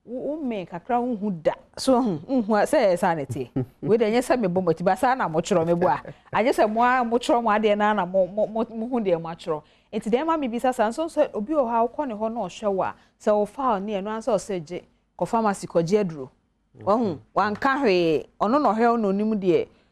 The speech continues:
Speaker 1: wahu. Nti na ɛma me bisa bisa
Speaker 2: Okay,
Speaker 1: saa no. Nti
Speaker 2: okay.
Speaker 1: wohyɛ yɛn kuran sɛ,
Speaker 2: Yes.
Speaker 1: sɛ wokɔ hospital koraa na sɛ bi a, doctor hwɛ wo wie na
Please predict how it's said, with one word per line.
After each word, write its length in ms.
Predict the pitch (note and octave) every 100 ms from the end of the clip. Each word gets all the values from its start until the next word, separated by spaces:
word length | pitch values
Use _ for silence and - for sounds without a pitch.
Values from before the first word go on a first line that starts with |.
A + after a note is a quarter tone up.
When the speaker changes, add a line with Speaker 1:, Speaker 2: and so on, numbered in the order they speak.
| _
Speaker 1:
wahu. 340 | G3+ G#3 F#3+ C3+ _ -
Nti 200 | A3+ C#4+
na 120 | A3
ɛma 200 | A3 A3
me 120 | G3+
bisa 280 | F#3 G3+ G#3+
bisa 220 | F3 E3
Speaker 2:
Okay, 20 | C#3+
Speaker 1:
saa 180 | D#3+ D3
no. 140 | D3+
Nti 240 | - G#3 A#3
Speaker 2:
okay. 100 | -
Speaker 1:
wohyɛ 400 | F4 - C#4 B3
yɛn 100 | G3+
kuran 260 | - A#3+ G3+
sɛ, 100 | F#3+
Speaker 2:
Yes. 200 | G3 G3 - - _
Speaker 1:
sɛ 260 | - A#3+ D#4+
wokɔ 120 | F#4 D4+
hospital 500 | C4+ - B3 A3 F3+
koraa 240 | A#3 A3
na 100 | A#3+
sɛ 280 | A#3+ A3+ G3+
bi 60 | F#3+
a, 180 | D#3 A#2+ _ _ -
doctor 280 | C4+ D4+ G3
hwɛ 280 | F3+ B3+ A#3+
wo 80 | G#3+
wie 240 | F#3+ F#3
na 200 | G3 G#3